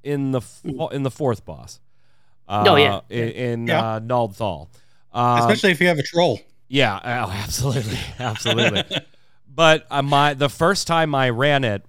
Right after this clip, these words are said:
Speaker 1: I, w-, I clear, we cleared it, no wipe. So
Speaker 2: Yeah, we, we did too.
Speaker 1: that's
Speaker 2: Yeah.
Speaker 1: kind of like, that's my bar, is how many times do we wipe on day one, day two, when, you know, the overwhelming majority of players in an Alliance raid haven't done it before,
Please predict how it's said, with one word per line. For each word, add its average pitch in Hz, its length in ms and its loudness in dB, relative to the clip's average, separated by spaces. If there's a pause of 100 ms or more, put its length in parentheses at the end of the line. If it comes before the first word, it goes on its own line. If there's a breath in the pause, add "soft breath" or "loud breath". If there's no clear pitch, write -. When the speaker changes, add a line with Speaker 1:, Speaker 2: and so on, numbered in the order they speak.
(120)
Speaker 1:
I, 110 200 -6
w-, 104 200 -10 (260)
I - 40 -12
clear, 117 360 -4
we 107 140 -6
cleared 101 300 -4
it, 80 100 -10
no 95 200 -6
wipe. 69 380 -10 (200)
So 107 680 -4
Speaker 2:
Yeah, 147 120 2
we, 147 180 4
we 147 80 4
did 139 160 0
too. 131 220 -6
Speaker 1:
that's 151 340 -2
Speaker 2:
Yeah. 143 60 -8
Speaker 1:
kind 175 500 -2
of 143 160 -4
like, 135 160 0 (320 soft breath)
that's 190 320 0
my 160 280 0
bar, 120 760 0 (160)
is 113 460 -4
how 120 180 -6
many 135 220 -4
times 120 380 -4
do 123 80 -8
we 113 160 -2
wipe 107 400 -4
on 107 320 -6
day 110 260 -6
one, 104 400 -4
day 110 240 -6
two, 104 400 -6
when, 101 480 -8 (560)
you 139 80 -10
know, 113 140 -4
the 135 180 -2
overwhelming 143 800 4
majority 120 760 -2
of 107 360 -6
players 104 480 -4
in 113 240 -8
an 107 100 -8
Alliance 98 540 -6
raid 98 340 -4
haven't 95 420 -6
done 98 200 -8
it 104 120 -10
before, 101 540 -6